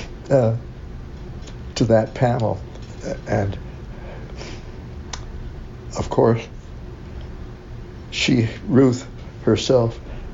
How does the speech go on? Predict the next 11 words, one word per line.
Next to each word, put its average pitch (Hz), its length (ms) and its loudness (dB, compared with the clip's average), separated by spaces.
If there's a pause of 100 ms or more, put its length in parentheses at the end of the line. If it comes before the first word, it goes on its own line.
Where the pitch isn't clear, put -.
(160)
had 123 240 4
been 104 220 4 (1500)
put - 220 4
down, 117 400 4 (360)
uh, 104 280 4 (1120)
by 107 140 8
being 113 380 4
referred - 480 4
to - 260 4
as - 100 0
queer. 82 440 2